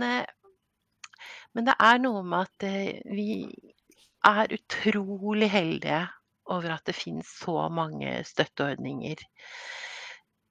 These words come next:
i landet vårt. I andre land så ville vi vært overlatt til familien, og jeg tror ikke veldig mange ville vært begeistret for å måtte flytte hjem til svigermor og svigerfar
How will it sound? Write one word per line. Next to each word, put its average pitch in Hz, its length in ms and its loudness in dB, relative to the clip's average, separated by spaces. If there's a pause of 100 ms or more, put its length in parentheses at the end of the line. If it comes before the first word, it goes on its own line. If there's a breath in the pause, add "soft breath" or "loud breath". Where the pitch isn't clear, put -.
(340)
i 185 120 8 (160)
landet 151 380 8
vårt. - 360 2 (680)
I - 160 8
andre 170 360 10
land 170 280 8
så 165 280 4 (520)
ville 165 340 -2
vi 156 180 -4
vært 156 240 -2
overlatt 143 480 -2
til - 120 -10
familien, 160 640 4 (100)
og 160 440 4 (440)
jeg - 160 -6
tror 208 320 8
ikke 160 240 0
veldig 147 260 2
mange 143 320 0
ville 143 300 0
vært 135 200 4
begeistret 143 720 0
for 147 140 0
å 147 140 2
måtte 151 280 -4
flytte - 460 -2
hjem 143 320 8
til 151 160 -4
svigermor 143 540 -2
og 143 80 0
svigerfar 175 1040 12